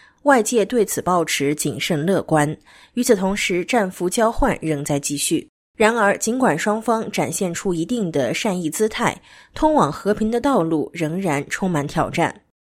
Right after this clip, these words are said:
双方代表再次齐聚伊斯坦布尔富丽堂皇的齐拉根宫，由土耳其外交部长费丹主持当天的会谈。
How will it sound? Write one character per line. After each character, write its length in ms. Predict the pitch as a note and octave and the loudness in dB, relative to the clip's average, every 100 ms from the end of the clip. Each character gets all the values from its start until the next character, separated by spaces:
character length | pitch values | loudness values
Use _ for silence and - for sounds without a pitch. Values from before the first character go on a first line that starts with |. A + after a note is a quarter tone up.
| _ _ _ - | _ _ _ -4
双 240 | - C#4+ | 2 4
方 180 | C#4+ C#4+ | 2 2
代 160 | C#4+ A3 | 2 4
表 280 | D#3+ A2+ | 2 0
再 200 | C#3+ A3+ | 0 0
次 120 | G3 F#3 | 0 -2
齐 220 | - D3+ | -4 -4
聚 220 | - E3+ | -2 -2
伊 160 | - G#3+ | 0 -2
斯 120 | G#3+ | -4
坦 240 | F3+ C#3+ | -4 -6
布 140 | C3+ G3 | -2 0
尔 220 | D3 - | 2 0
富 180 | - A3+ | -2 -2
丽 100 | G3 | -2
堂 260 | - D#3 | -4 -6
皇 300 | F3+ D#3 D3 | -2 0 0
的 280 | E3 C#3 B2+ | -2 0 -2
齐 200 | - F3+ | -2 0
拉 180 | G3+ G#3+ | 0 0
根 240 | A#3 A#3+ | 0 -2
宫， 280 | G#3+ E3 E3+ - - - - | 0 0 -2 -8 -20 -20 0
由 220 | G#3 A3 | 4 4
土 140 | - | 4
耳 160 | B3 F#3 | 4 4
其 300 | E3 - E3 | 2 0 0
外 180 | A3+ A3+ | 2 2
交 180 | B3 B3 | 2 0
部 180 | B3+ G#3 | 0 0
长 200 | D3 - | 0 -2
费 240 | - G3 | 2 2
丹 260 | A3 A3+ A#3+ - | 2 0 -2 -4
主 180 | E3+ | -2
持 200 | C#3 - | 0 0
当 200 | D3 G#3 | 0 0
天 160 | A2+ A3 | -2 -2
的 80 | D#3 | 0
会 200 | F#3 D#3+ | 0 -2
谈。 360 | - C#3+ D#3 | 0 -2 -4